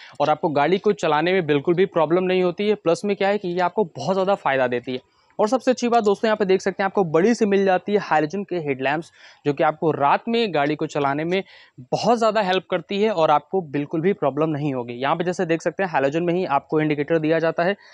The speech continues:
नीचे साइड आपको यहाँ पे ग्रिल देखने के लिए मिल जाती है, रिफ्लेक्टर देखने के लिए मिल जाते हैं, तो काफ़ी ज़्यादा हेल्पफुल रहते हैं ये रात में आपको ड्राइव करने के लिए। तो भाई फ्रंट लुक इस, इसका देखा जाए तो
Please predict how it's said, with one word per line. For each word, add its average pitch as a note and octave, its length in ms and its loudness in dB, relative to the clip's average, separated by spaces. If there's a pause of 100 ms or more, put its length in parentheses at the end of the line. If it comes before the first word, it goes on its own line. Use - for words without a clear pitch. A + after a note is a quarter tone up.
(260)
नीचे G3 300 2
साइड A3 200 0
आपको G3+ 220 -2
यहाँ G3+ 120 0
पे F#3+ 120 -2
ग्रिल F#3+ 200 -2
देखने F#3 260 -4
के F#3 100 -4
लिए G3 100 0
मिल F#3+ 180 -2
जाती F#3 260 0
है, G3+ 100 2
रिफ्लेक्टर D#3 420 -2
देखने F3 260 -2
के F#3 80 -4
लिए F3+ 80 0
मिल F3+ 160 -2
जाते F3 220 -2
हैं, G3+ 80 -4
तो G3+ 120 0 (420)
काफ़ी E3+ 280 0
ज़्यादा G#3+ 240 2
हेल्पफुल G3 340 0
रहते E3+ 200 0
हैं G3 80 0
ये F#3+ 120 2
रात C3 240 0
में D#3 100 -2
आपको D3 260 -2
ड्राइव B2 300 -2
करने A#2+ 200 -4
के A#2 140 -12
लिए। A#2 120 -8
तो - 340 -6
भाई G3+ 120 2
फ्रंट A#3 340 -2
लुक C4 220 2
इस, A#3+ 140 -6 (240)
इसका G#3 280 -2
देखा F3+ 280 0
जाए F#3 140 0
तो F#3+ 100 -4